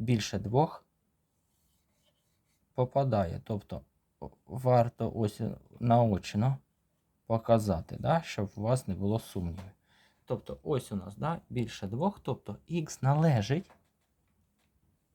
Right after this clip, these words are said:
від двох, не включаючи до трьох, тому що не дорівнює три, і в об'єднанні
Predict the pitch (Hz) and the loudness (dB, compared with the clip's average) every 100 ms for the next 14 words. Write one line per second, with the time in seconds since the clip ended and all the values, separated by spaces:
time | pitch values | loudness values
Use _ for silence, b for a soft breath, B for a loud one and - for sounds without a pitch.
0 | _ _ - 107 143 156 120 117 104 98 | _ _ -6 0 2 2 2 4 4 4
1 | 147 180 - _ _ _ _ _ _ _ | 2 -2 -8 _ _ _ _ _ _ _
2 | _ _ _ _ _ _ _ _ _ _ | _ _ _ _ _ _ _ _ _ _
3 | 143 135 135 131 - 127 104 - 104 101 | 2 2 4 0 4 2 2 0 0 6
4 | 143 139 104 92 104 - - b b - | 4 4 2 2 0 -6 -14 b b 0
5 | 120 107 - 107 104 104 104 104 101 101 | 2 2 2 4 6 6 6 8 6 4
6 | 98 101 120 b b b - 117 98 87 | -2 -4 -6 b b b -2 0 2 2
7 | 98 113 151 - 170 | 2 0 0 -2 -2